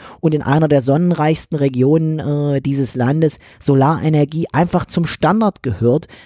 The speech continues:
äh, und wenn das beispielsweise mit einem Landesprogramm gekoppelt ist, wo auch Energiespeicher in den Häusern, äh, gefördert werden. Wir hatten das.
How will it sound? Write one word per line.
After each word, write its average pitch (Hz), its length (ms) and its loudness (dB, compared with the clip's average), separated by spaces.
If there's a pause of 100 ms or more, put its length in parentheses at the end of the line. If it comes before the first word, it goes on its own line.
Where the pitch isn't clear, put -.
(140)
äh, 139 60 -6
und 147 280 -2
wenn 160 140 2
das 165 140 0
beispielsweise 151 600 0
mit 151 160 -2
einem 143 80 0
Landesprogramm 143 720 0
gekoppelt 151 480 0
ist, 147 220 -6
wo 143 80 2
auch 135 120 2
Energiespeicher 143 840 0
in 185 140 2
den 156 160 2
Häusern, 160 480 0
äh, 139 500 0
gefördert 180 560 -2
werden. 98 260 -2 (280)
Wir 104 120 2
hatten 202 240 -2
das. 95 340 -4